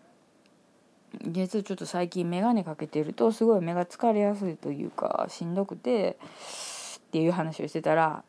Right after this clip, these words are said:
あの、先生がその視力検査の結果とか見て、で、まあ、一応目の方もこうやってバーでガラスみたいな、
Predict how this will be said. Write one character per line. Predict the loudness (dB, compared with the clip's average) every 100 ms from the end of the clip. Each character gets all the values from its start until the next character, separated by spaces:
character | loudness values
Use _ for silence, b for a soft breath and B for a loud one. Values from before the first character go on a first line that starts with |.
| _
あ | -6 -6
の、 | -4
先 | -2 -2
生 | -4
が | -6
そ | -6
の | -8
視 | -6
力 | -6 -4
検 | -8 -6
査 | -10
の | -10
結 | -12 -12
果 | -10
と |
か | -10 -8
見 | -10
て、 | -10
で、 | -4 0
ま | 0
あ、 |
一 | -2 -4
応 | -6
目 | -4
の | -4 -6 -8
方 | -10 -10
も | -10
こ | -10
う | -12
や |
っ |
て | -12 -10
バ | -8 -8
ー |
で | -10
ガ | -10
ラ | -12
ス | -12 -16
み |
た | -16
い |
な、 | -18